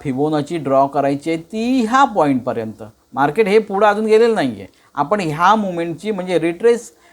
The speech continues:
रिट्रेस वर्क करण्यासाठी वरती त्याची वाट बघायची आहे. आपण काय करायचं आहे, इथून जे स-, फिबोनाची ड्रॉ करायची आहे, ती ह्या पॉईंटपर्यंत, हे बघा, आली. ओके,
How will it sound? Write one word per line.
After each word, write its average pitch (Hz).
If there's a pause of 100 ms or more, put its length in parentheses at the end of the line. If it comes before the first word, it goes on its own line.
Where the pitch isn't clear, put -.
रिट्रेस 226
वर्क 196
करण्यासाठी 170
वरती 160
त्याची 147
वाट 254
बघायची 156
आहे. 104 (400)
आपण 208
काय 180
करायचं 120
आहे, 180 (140)
इथून 226
जे 196 (140)
स-, 151 (220)
फिबोनाची 160
ड्रॉ 147
करायची 147
आहे, 180
ती 240 (120)
ह्या 233
पॉईंटपर्यंत, 139
हे 123
बघा, 98 (1500)
आली. 147 (840)
ओके, 139